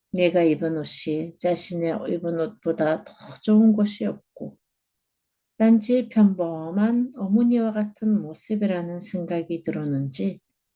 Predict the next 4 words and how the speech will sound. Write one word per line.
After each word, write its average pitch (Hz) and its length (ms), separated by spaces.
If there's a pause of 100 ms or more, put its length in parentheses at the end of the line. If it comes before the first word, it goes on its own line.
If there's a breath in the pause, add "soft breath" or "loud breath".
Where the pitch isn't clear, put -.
(500)
고개를 254 680
갸웃하기도 240 1080 (160)
했습니다. - 800 (2500 soft breath)
그러면서도 240 1120